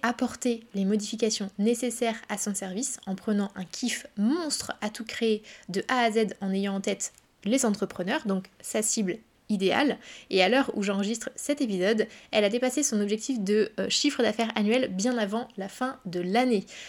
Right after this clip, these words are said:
Donc pour ce point, tu te dois d'être honnête avec toi.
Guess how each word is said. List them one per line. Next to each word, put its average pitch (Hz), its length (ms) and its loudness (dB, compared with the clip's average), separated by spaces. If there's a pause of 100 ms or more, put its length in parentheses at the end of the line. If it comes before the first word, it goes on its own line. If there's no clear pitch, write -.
(120)
Donc 269 480 0
pour 233 160 -6
ce - 140 -2
point, 285 300 -4 (140)
tu - 120 -12
te 226 100 -6
dois 226 260 2
d'être 214 360 -2 (100)
honnête 240 540 2
avec 214 240 0
toi. - 200 -4